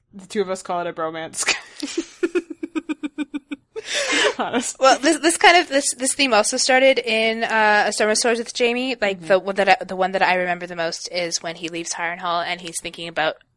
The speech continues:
Speaker 2: uh, when he left the tourney at Harrenhal.
Speaker 1: Yes.
Speaker 2: And he passes by, like, the ruined inn where he stopped and, like, uh, the innkeeper wouldn't take his coin 'cause it was such an honor for him to eat there.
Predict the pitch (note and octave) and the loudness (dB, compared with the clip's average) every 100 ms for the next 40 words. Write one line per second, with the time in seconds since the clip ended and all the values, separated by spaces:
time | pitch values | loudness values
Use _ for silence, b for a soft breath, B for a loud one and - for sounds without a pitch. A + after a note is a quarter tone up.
0 | - E3+ D3+ D3 - E3+ D#3+ E3 D#3 D3 | -2 2 2 2 -2 -2 -2 -8 -4 -4
1 | - - D#3 D#3+ D#3+ D#3+ E3 F3 E3+ F#3+ | -4 -12 -8 -8 -6 -8 -2 -2 -2 -4
2 | F#3 G3 b b b b b _ _ _ | -6 -8 b b b b b _ _ _
3 | _ F3+ F3+ D#3 D3+ - F3+ F3+ F#3+ E3+ | _ -12 -6 -6 -6 -4 -4 -2 0 0
4 | F3+ - D#3+ D#3 D#3+ - D#3+ D#3+ D#3 D3+ | -2 -2 0 2 0 -4 -8 -8 -8 -8
5 | - D#3+ C#3 C#3+ C#3+ B2+ B2 - C#3+ - | -10 -10 -8 -10 -10 -8 -8 -10 -12 -4
6 | D#3 D3 - D#3 C3 B2+ - G#2 E3+ F3+ | -2 -2 -4 -8 -6 -6 -6 -6 -4 -6
7 | - F3 - F#3 E3 E3 D#3+ D#3 - - | -6 -8 -14 -8 -8 -6 -8 -6 -8 -8
8 | - - E3+ E3 E3+ - E3 D#3 E3 D#3 | -10 -8 -6 -6 -8 -8 -10 -10 -10 -10
9 | D3+ D#3+ D#3 C#3 D3 D3+ D#3 - D#3+ C#3 | -10 -10 -12 -12 -14 -14 -14 -14 -14 -14
10 | - C#3 - E3 D#3+ | -16 -18 -12 -8 -8